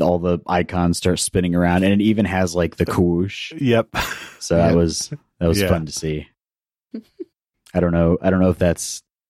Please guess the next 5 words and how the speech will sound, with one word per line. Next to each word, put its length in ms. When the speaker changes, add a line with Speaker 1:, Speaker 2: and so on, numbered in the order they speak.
Speaker 1:
how, 220
how 360
close 400
to 280
a 280